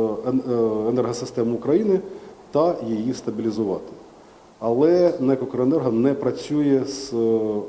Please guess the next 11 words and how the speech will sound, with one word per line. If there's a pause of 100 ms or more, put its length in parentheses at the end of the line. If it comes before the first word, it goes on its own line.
(180)
вами, (140)
з, (400)
зі
мною,
як
з
клієнтами
та (200)
споживачами
електричної
енергії.